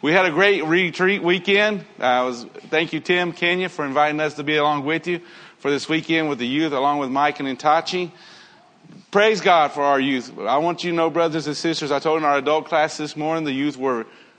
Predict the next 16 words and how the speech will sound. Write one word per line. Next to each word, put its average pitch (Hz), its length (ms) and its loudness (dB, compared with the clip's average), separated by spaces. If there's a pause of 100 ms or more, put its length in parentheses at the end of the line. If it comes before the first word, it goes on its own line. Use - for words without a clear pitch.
(140)
very 170 400 2
good, 131 360 2
very 147 340 2
well 180 240 4
behaved 165 540 2
during 160 220 -2
the 147 100 -2
whole 160 240 2
time 165 320 0
that 151 160 -2
we 147 200 -2
were 143 120 0
at 131 80 -2
the 127 80 -4
youth 156 240 -4
retreat, 165 480 -2